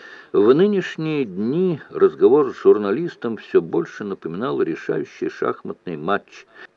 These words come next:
Ты должен просчитывать свои действия на несколько ходов вперёд, предвидеть, каким образом репортёр может исказить твои слова.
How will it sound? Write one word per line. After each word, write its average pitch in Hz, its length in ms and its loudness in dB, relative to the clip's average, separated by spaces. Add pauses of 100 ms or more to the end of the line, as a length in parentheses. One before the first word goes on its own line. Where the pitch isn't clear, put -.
(760)
Ты 117 140 4
должен 147 500 4
просчитывать 156 800 2
свои 143 300 4
действия 143 500 0
на 135 140 -2
несколько 139 440 -6
ходов 131 340 6
вперёд, 117 340 4 (680)
предвидеть, 151 800 2 (240)
каким 160 420 4
образом 165 540 4
репортёр 139 560 6
может 143 340 2
исказить 135 540 4
твои 147 220 2
слова. 123 460 4